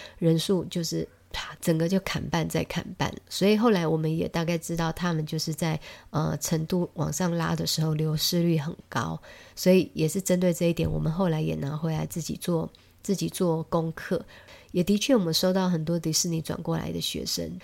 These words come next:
这跟我们去做同业调查的时候观察到的状况其实就还相当，其实就蛮吻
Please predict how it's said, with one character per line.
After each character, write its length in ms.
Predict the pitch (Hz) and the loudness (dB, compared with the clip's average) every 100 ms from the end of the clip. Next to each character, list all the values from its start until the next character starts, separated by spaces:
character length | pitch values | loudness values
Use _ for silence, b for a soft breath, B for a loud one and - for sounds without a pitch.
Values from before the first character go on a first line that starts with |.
| B B | B B
这 140 | - 269 | 4 4
跟 140 | 262 | 6
我 80 | 233 | 4
们 160 | 156 | 2
去 140 | 156 196 | -2 -4
做 180 | 196 180 | -2 -2
同 220 | 170 160 | -2 0
业 140 | 175 | 0
调 200 | 165 165 | 2 0
查 240 | 165 156 151 | 0 -2 -2
的 60 | |
时 140 | 151 151 | 0 2
候 180 | 165 160 | 0 0
观 220 | - 180 | 0 0
察 200 | - 156 | 0 -2
到 200 | 175 160 | 0 -2
的 80 | 156 | -4
状 220 | - 151 | -4 -4
况 160 | 160 | -4
其 180 | 151 165 | -4 -4
实 140 | 151 160 | -2 0
就 140 | 190 | 0
还 160 | 160 139 | 0 0
相 220 | - 151 | 0 -2
当， 200 | 147 156 - _ B B B | -4 -6 -10 _ B B B
其 160 | - 185 | 0 0
实 140 | 175 | 2
就 180 | 185 202 | 2 2
蛮 360 | 175 151 160 165 | 2 0 2 2
吻 140 | - | 0